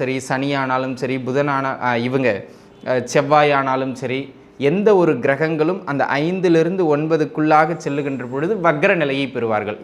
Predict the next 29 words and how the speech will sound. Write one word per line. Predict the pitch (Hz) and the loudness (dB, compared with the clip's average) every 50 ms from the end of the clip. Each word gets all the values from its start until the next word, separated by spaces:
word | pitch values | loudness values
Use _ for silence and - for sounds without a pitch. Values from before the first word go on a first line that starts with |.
| 160 | -4
இதுல | 156 170 170 160 160 | -2 0 0 0 0
வந்து | 165 190 185 - - - - - - 147 | -2 -4 -6 -8 -14 -20 -20 -16 -2 0
புதனும் | 160 170 180 185 190 175 180 175 | 2 4 4 2 2 0 -2 -4
சுக்கிரனும் | 185 160 - 165 170 165 185 165 160 | -4 -2 -2 0 0 0 -2 -2 -4
முக்கூட்டு | 156 - 180 185 170 170 165 147 | -4 -2 -2 -2 0 0 0 0
கிரகங்கள்ங்கிறதுனால | 151 147 143 147 143 147 147 143 143 143 139 139 135 147 170 180 143 131 | 2 2 2 0 0 -2 -2 -2 0 0 0 0 0 0 2 2 2 2
அவங்க | 135 143 143 135 123 | 2 0 0 0 0
வக்ரம் | 117 110 127 131 131 120 | 0 0 -2 -2 -2 -2
பெற | 120 117 113 113 | -4 -4 -4 -4
மாட்டார்கள் | 110 - 113 113 113 113 160 202 - - | -4 -2 -2 -2 0 0 0 0 0 0
அந்த | 143 131 123 120 131 | -2 -2 -4 -4 -4
ஐந்து | 135 139 139 139 - | -4 -4 -4 -6 -6
to | 131 117 113 113 | -4 -4 -4 -4
ஒன்பதுக்கு | 113 117 117 113 113 - 113 | -4 -4 -4 -4 -6 -6 -4
இடையில, | 120 123 151 175 160 | -4 -2 0 0 0
ஏன்னா | 147 147 143 127 | 2 2 2 2
அவங்களால | 127 131 131 139 135 120 - 139 | 0 0 0 -2 -2 -2 -4 -4
போகவே | 135 135 131 131 113 107 | -4 -4 -4 -4 -6 -6
முடியாது. | 98 101 101 98 98 95 - - - - - - - - - - | -6 -6 -4 -4 -6 -6 -10 -14 -20 -20 -20 -20 -20 -20 -14 -4
அந்த | 131 139 147 | 0 4 4
விதத்துல | 156 156 156 185 170 156 - - | 4 4 4 2 2 0 2 2
சனி, | 143 139 147 160 165 151 135 127 | 0 0 0 0 -2 -4 -4 -2
குரு, | 139 139 147 156 151 - - - - - - - | -2 0 0 -2 -4 -6 -12 -20 -20 -20 -6 0
செவ்வாய் | - 143 143 143 160 156 143 143 135 | 0 0 2 4 4 4 4 2 0
இந்த | 135 135 139 123 | -2 -2 0 0
கிரகங்கள் | 123 139 143 151 160 165 170 170 175 190 185 - - - - - - 127 | 0 0 0 0 0 -2 0 0 0 -2 -4 -8 -14 -20 -20 -10 -6 -4
அந்த | 131 135 135 131 | -2 -2 -2 -2
சூரியனிடமிருந்து | - 175 190 190 196 190 185 185 170 170 165 165 165 165 175 185 175 151 139 | -2 -2 -2 2 2 2 2 2 2 0 2 2 0 0 0 2 0 2 0
ஐந்திலிருந்து | 160 170 175 175 170 165 165 165 175 | 0 -2 0 2 2 4 2 2 0